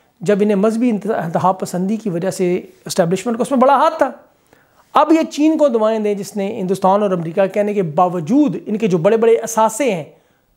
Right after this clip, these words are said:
इनके बड़े-बड़े जो असासे हैं उन्हें अभी तक पाबंदी का शिकार नहीं बना रहे, ये दुआएं दें सिर्फ चीन को अभी तक, फिर भी वो उनके साथ खड़ा है। और उनकी भी मजबूरी है चीन की, आपको पता है उसके भी पड़ोस में इन जैसा कोई बड़ा मुल्क नहीं है जिस पर वो तकिया कर सकें,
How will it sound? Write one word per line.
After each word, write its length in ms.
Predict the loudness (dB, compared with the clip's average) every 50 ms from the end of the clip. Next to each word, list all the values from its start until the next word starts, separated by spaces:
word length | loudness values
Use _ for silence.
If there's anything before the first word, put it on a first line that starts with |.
| _ _ _ _ _ _ -4 -2
इनके 200 | -2 0 2 0
बड़े-बड़े 380 | 2 2 2 2 2 2 2
जो 120 | 2 0 -4
असासे 380 | -6 -2 -2 -2 -2 0 -2
हैं 80 | -2 -2
उन्हें 140 | -2 -4 -4
अभी 140 | -4 -4 -4
तक 160 | -4 -4 -4
पाबंदी 380 | -4 -4 -4 -4 -4 -4 -4
का 120 | -2 -2 -2
शिकार 440 | -2 -4 -4 -2 0 0 0 0 0
नहीं 100 | -2 -4
बना 260 | -4 -6 -6 -8 -12
रहे, 160 | -14 -18 -20 -20 _ _ _ _ _ _ _ _ _ 0
ये 60 | 2
दुआएं 340 | 4 4 4 4 4 2 2
दें 120 | 2 2
सिर्फ 180 | 0 -2 -6 -6
चीन 300 | -2 0 0 0 0 0
को 80 | -2
अभी 160 | -4 -4 -6 -12
तक, 160 | -14 -18 -12 _ 0
फिर 140 | 0 0 0
भी 100 | 0 0
वो 80 | 0 0
उनके 180 | 0 0 -4
साथ 200 | -4 -4 -4 -4
खड़ा 240 | -6 -8 -10 -10 -10
है। 100 | -12 -14 -18 -20 -20 -14 -4 2 2
और 100 | 4 4
उनकी 220 | 4 4 4 4
भी 100 | 4 4
मजबूरी 440 | 4 4 4 4 4 4 4 4 4
है 80 | 2 2
चीन 320 | 0 -2 -6 -4 -6 -6
की, 180 | -8 -8 -8 -8
आपको 240 | -8 -8 -6 -6
पता 200 | -4 -2 0 0
है 20 | 0
उसके 140 | 0 -2 -4
भी 120 | -4 -4
पड़ोस 420 | 0 2 4 4 4 4 2 -2 -6
में 80 | -4 -4
इन 120 | -4 -2
जैसा 240 | -2 -2 -2 -2 -4
कोई 140 | -6 -4 -4
बड़ा 220 | 0 0 0 0
मुल्क 260 | 0 -2 -6 -6 -6
नहीं 280 | -6 -4 -2 -2 -2 -2
है 200 | -4 -6 -10 _ _ _ _ _ _ _ _ _ _ _ _ -6
जिस 140 | -6 -4 2
पर 120 | 2 2
वो 100 | 2 2
तकिया 440 | 0 -2 -4 -2 0 2 4 4 4
कर 160 | 2 -4 -8
सकें, 380 | -8 -10 -16 -16 -16 -18 -20